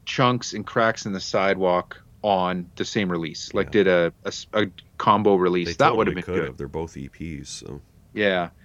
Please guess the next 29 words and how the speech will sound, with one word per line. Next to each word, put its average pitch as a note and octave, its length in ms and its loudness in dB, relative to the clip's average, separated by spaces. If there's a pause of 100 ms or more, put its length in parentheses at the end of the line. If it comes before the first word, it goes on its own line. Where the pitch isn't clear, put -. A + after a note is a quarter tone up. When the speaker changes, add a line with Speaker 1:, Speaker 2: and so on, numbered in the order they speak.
(180)
Speaker 2:
Yeah. - 80 -14
Speaker 1:
Should G3+ 200 6
have C3+ 80 2
done F#2 200 2
that. F#2 280 -4 (140)
Speaker 2:
Yep. D2+ 220 -10 (760)
Speaker 1:
But A#2 220 4 (100)
I C#3+ 100 6
don't F#3+ 100 4
know. F#3+ 180 2 (340)
I D3+ 140 4
keep E3+ 240 -4
going D3+ 280 0
back C#3 320 2
to C3 140 -4
the A#2+ 100 0
Descendants G#2+ 480 -6
because G2+ 460 -4
I, F#2+ 160 0 (140)
I G2+ 120 0
don't G2 120 0
know. F#2 160 -2
It's - 180 -6
like G2 260 4
I'm F#2+ 140 -4
just G2+ 240 -4
pumped - 380 -6
that, F2+ 420 -2
uh, F2 300 2